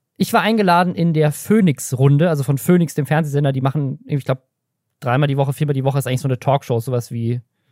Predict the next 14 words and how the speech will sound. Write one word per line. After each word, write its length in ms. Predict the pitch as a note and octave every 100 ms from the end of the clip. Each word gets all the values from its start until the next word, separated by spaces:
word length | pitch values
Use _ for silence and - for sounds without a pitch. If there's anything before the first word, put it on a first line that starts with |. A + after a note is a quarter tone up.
| _ _ _
Maischberger 840 | D3 C#3 C3 C3+ - B2 A2+ A#2 A#2+
oder 180 | B2 -
Anne 200 | B2+ A#2+
Will. 140 | B2
Da 100 | A2+
sitzen 200 | A#2+ -
halt 120 | B2
dann 80 | B2
Leute 240 | A#2+ B2+
und 80 | C3+
diskutieren 380 | B2+ - - C#3+
über 160 | B2+ C#3
irgendein 220 | C3 B2+
Thema. 340 | C#3+ C#3 D3